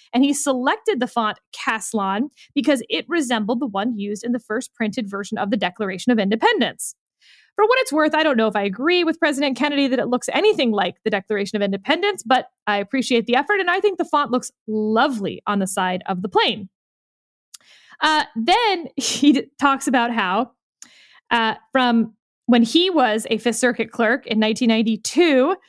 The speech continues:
the court used Courier font, which is atrocious.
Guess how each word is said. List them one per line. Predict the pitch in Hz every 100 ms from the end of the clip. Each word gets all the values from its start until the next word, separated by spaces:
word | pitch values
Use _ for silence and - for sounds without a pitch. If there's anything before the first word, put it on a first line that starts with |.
| _ _ _ -
the |
court | 262 285 254
used | 247 247 226 -
Courier | - 349 330 269 220
font, | 202 185 190 -
which | 226 226
is | 220 214 185
atrocious. | 226 - - 190 269 320 - - 220 - -